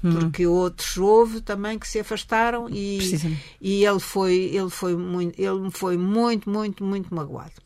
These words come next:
Speaker 2: Muito magoado.
Speaker 1: É um
Speaker 2: Ele, quando, ele é o gra-, o homem que lança a Cantar Abril. Cantar Abril não aparece assim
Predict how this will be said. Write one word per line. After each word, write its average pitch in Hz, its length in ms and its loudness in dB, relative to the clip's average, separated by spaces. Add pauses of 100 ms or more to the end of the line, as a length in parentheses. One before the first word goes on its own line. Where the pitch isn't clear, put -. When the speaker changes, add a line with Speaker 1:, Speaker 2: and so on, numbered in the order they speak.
(920)
Speaker 2:
Muito 202 360 -2
magoado. 139 320 -10 (1700)
Speaker 1:
É 160 100 0
um 143 400 2
Speaker 2:
Ele, 202 420 6
quando, 196 500 2 (180)
ele 220 240 8
é 214 80 8
o 208 160 4
gra-, 202 260 4
o 196 140 4
homem 190 420 4
que - 200 -8
lança 175 340 0
a 170 40 -2
Cantar 165 360 -4
Abril. 110 280 -12 (1200)
Cantar 170 280 0
Abril 185 280 2
não 190 240 2
aparece 185 640 0
assim 180 400 -2